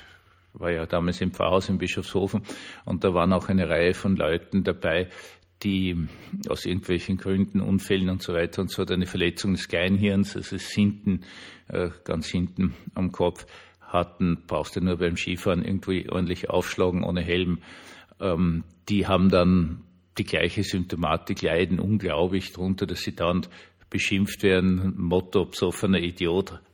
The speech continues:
schlaf den Rausch aus. Ähm, nein, die sind nicht rauschig, sondern die haben eine Störung im Kleinhirn. Ja, es gibt ganz, ganz viele Dinge und wir wissen niemals, was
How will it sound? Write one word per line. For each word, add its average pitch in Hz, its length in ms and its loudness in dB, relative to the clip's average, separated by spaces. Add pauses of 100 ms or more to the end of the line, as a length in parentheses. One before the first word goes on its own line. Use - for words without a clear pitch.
schlaf - 340 -6
den 87 180 -6
Rausch 87 380 0
aus. 107 340 4 (540)
Ähm, 92 540 -4
nein, 101 240 4
die 92 80 -4
sind 110 160 -4
nicht 104 180 -4
rauschig, 80 420 -2
sondern 85 380 -2 (220)
die 85 140 -6
haben 85 160 -4
eine 78 160 -6
Störung 82 400 -6
im 78 180 -8 (360)
Kleinhirn. 87 600 -2 (720)
Ja, 147 360 6 (320)
es - 160 -4
gibt - 200 -2
ganz, 120 300 2
ganz 113 300 2 (120)
viele 113 360 0
Dinge 104 640 2 (240)
und - 120 -4
wir 98 160 2
wissen 104 340 0
niemals, 107 480 4 (420)
was 87 240 -2